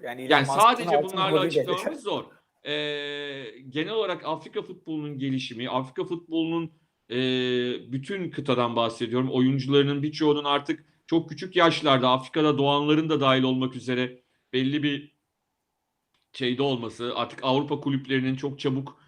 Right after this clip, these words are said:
Speaker 2: bunları keşfetmesi ve, e, işlemesi. Ha, belki Mane sakat olmasa Senegal bir şey yapabilir miydi? Olabilirdi. Belki grubunda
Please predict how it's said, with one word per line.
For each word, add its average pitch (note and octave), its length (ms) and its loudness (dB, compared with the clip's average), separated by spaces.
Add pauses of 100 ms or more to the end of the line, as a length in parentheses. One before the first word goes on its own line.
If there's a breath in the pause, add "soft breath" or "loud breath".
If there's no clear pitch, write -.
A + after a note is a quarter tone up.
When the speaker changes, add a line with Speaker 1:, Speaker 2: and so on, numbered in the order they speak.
(120)
Speaker 2:
bunları B2+ 300 2
keşfetmesi C3 720 2
ve, B2+ 300 2 (240 loud breath)
e, A2 260 0
işlemesi. B2 840 -4 (220 soft breath)
Ha, D3+ 140 2
belki A3 540 4
Mane G3 520 2 (1080)
sakat E3+ 380 -4
olmasa E3+ 380 -2
Senegal D#3+ 500 2
bir C#3 60 -6
şey C#3 180 2
yapabilir B2 420 -2
miydi? G2 240 -10
Olabilirdi. D#3+ 560 -2
Belki C3+ 280 -2
grubunda C3 640 -2